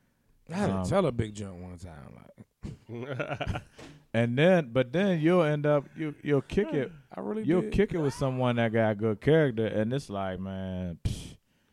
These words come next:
Speaker 2: least she
Speaker 3: Yeah.
Speaker 2: got good, she got good character. So
Speaker 3: Now that you older,
Speaker 1: But
Speaker 3: it's
Speaker 1: she
Speaker 3: like you
Speaker 1: big,
Speaker 3: appreciate
Speaker 1: though.
Speaker 3: that more.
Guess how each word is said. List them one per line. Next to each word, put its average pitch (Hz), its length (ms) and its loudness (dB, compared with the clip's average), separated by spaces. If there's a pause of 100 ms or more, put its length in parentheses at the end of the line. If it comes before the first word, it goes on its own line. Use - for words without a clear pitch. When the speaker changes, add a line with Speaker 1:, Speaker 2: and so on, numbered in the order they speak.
(340)
Speaker 2:
least 110 200 -4
she 127 100 -6
Speaker 3:
Yeah. 113 60 -6
Speaker 2:
got 98 260 -4
good, 98 220 -6
she 143 100 -8
got 107 260 -4
good 98 220 -4
character. 98 480 -4
So 87 240 -8
Speaker 3:
Now 135 220 -6
that 143 200 -8
you 135 140 -10
older, 139 340 -6
Speaker 1:
But 165 100 2
Speaker 3:
it's - 100 2
Speaker 1:
she - 80 -4
Speaker 3:
like 120 160 -4
you 110 100 2
Speaker 1:
big, 104 220 -2
Speaker 3:
appreciate 113 480 -2
Speaker 1:
though. 95 120 -4
Speaker 3:
that 80 60 -8
more. 82 420 -10